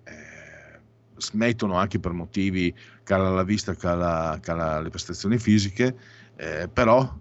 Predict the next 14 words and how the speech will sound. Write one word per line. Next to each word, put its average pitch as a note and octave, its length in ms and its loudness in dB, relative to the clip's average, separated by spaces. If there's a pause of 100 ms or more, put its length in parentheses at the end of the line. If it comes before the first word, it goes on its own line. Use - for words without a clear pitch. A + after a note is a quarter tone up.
(120)
<laughs> - 120 -6
i A2+ 240 -4
soldi A2 360 0
sono F#2+ 240 -4
metà F#2 280 0
della, D#2 340 -2 (440)
della, D#2+ 560 -2
la G2+ 140 0
pensione A2+ 420 2
maturata G#2 480 2
è - 20 -2
metà F2+ 380 -2
dello E2 200 -10
stipendio D#2+ 640 -12